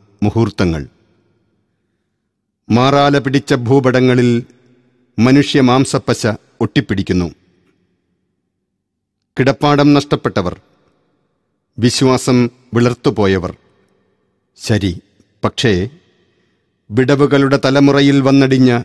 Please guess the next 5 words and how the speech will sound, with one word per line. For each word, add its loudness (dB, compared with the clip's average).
ഭാഗ്യം 0
കെട്ടവർ -4
എന്ന് 2
അവരെ 0
വിളിക്കരുതേ. -2